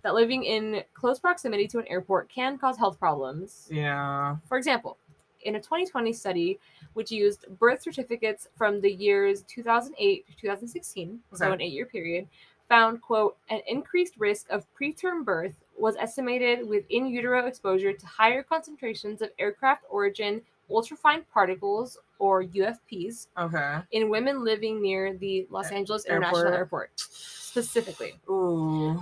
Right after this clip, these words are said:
Speaker 1: Particularly in areas of incoming flight paths and downwind of the airport."
Speaker 2: I was literally, when we got back from Hawaii, we went to an In-N-Out that was very, like, much near the airport.
Speaker 1: Mm.
Speaker 2: And I remember asking my mom, 'cause she's, like, a real estate person,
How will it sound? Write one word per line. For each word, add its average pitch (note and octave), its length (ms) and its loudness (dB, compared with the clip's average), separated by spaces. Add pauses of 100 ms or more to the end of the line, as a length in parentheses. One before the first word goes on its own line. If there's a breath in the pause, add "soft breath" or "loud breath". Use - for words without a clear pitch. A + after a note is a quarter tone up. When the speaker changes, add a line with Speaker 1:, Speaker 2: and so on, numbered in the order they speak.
Speaker 1:
Particularly C#4+ 840 2
in A3 80 0
areas G#3+ 420 0
of A3+ 180 0
incoming C4+ 460 -4
flight G3 260 0
paths G3+ 400 0
and G#3 200 -4
downwind F3+ 480 0
of E3 100 -12
the - 80 -16
airport." - 360 -20 (440)
Speaker 2:
I G3 60 4
was A#3+ 240 -4
literally, G3+ 500 2
when G#3 220 -2
we F#3+ 80 2
got G#3 140 4
back A3+ 120 2
from C4+ 140 -4
Hawaii, D#3+ 400 2
we D#3 120 -4
went D3+ 240 -4
to E3+ 320 -2 (140)
an D#3+ 200 -4
In-N-Out D3 460 -2
that D3+ 100 -2
was D3+ 180 -2
very, D3+ 460 0
like, D3 200 -6
much D3 220 0
near D3 280 -2
the - 100 -6
airport. F#3+ 580 0
Speaker 1:
Mm. C4+ 160 0
Speaker 2:
And G#3+ 100 -2
I F3+ 60 6
remember F#3+ 240 4
asking E3 300 2
my D#3+ 80 0
mom, D3+ 240 2
'cause D#3+ 120 -10
she's, D3+ 240 -6
like, D3 140 -6
a D#3+ 60 -6
real C#3+ 140 -6
estate - 220 -10
person, F#3+ 400 -4